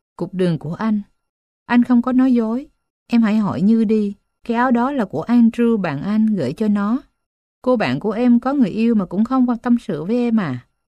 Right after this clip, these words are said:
Em giận anh oan quá. Anh đang buồn thối ruột đây. Ruột mà thối là không nghệ thuật ẩm thực nào cứu chữa được đâu em." Cô tủm tỉm cười. Danh sách ẩm thực của gã và cô lại tiếp tục như cũ. Cho đến một hôm,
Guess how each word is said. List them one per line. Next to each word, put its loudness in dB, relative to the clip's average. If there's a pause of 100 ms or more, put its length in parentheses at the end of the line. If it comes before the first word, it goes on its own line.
(160)
Em 2
giận 0
anh -2
oan -2
quá. -6 (380)
Anh 2
đang 4
buồn -2
thối -2
ruột -6
đây. -6 (320)
Ruột -2
mà -4
thối -6
là -4
không 0
nghệ 0
thuật -8
ẩm -4
thực -6
nào -4
cứu -4
chữa -6
được -6
đâu -4
em." -2 (400)
Cô -4
tủm -6
tỉm -6
cười. -8 (680)
Danh 4
sách -8
ẩm -2
thực -6
của -6
gã -4
và -6
cô -2
lại -4
tiếp -6
tục -6
như 2
cũ. -6 (440)
Cho 0
đến 4
một 0
hôm, -4